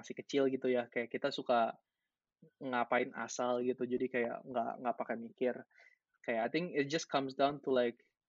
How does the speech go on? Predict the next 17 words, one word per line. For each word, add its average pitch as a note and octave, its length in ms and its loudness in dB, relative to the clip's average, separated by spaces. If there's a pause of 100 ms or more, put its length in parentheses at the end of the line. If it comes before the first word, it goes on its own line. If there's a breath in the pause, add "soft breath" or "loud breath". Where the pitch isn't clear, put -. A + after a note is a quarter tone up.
(120)
kayak A#2+ 240 0
mungkin D#3 400 2
kayak D3+ 220 6
ada C3+ 80 6
beberapa C3 340 4
orang C#3 240 6
tua C#3+ 160 2
yang C#3 80 -2
lebih B2+ 160 -4
susah, C#3+ 400 -2
ada B2+ 40 0
beberapa B2 440 0
orang B2 160 -2
tua C#3 160 -2
yang C3+ 80 -2
lebih B2+ 160 -2
gampang. C3 480 0